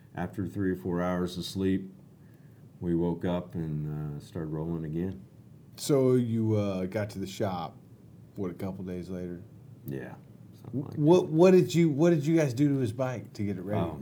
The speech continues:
Speaker 1: my God, we did a bunch of stuff, man. I remember specifically everything that we did, but, um, I had called ahead, and I told these people, "I met this young guy.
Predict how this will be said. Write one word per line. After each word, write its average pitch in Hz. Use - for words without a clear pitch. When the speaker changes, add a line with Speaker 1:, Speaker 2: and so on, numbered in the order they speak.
Speaker 1:
my -
God, 73
we 85
did 90
a 85
bunch 80
of 71
stuff, 64
man. 78
I 123
remember 120
specifically 107
everything 117
that 104
we 107
did, 95
but, 92
um, 87
I 110
had 120
called 143
ahead, 127
and 95
I 90
told 123
these 117
people, 110
"I 95
met 107
this 107
young 107
guy. 101